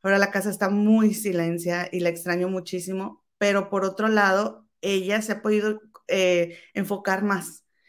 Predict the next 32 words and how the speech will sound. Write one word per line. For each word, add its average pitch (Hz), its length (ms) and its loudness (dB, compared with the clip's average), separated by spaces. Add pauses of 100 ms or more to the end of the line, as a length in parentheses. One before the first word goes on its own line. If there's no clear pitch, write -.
(320)
Y 202 140 -2
entonces 202 580 0 (240)
le 196 100 0
gusta 196 220 0
mucho 226 240 2
dibujar, 202 400 2
está 196 240 -2
dibuje 196 240 -2
y - 40 -2
dibuje 208 480 -2 (300)
y 196 100 2
hace 190 200 2
muchas 220 360 2
cosas, 220 680 0 (180)
eh, 190 420 0
que 190 160 4
antes 190 400 4 (180)
yo 214 140 4
no, 214 380 2
o 208 80 0
sea, 202 120 0
yo 202 120 -2
no 214 260 0
comprendía 214 480 0
muy 220 120 4
bien 214 200 2
qué 214 60 -4
era 202 120 2
lo 208 120 -2
que 196 80 -18
estaba 185 240 -4
haciendo. 196 520 -4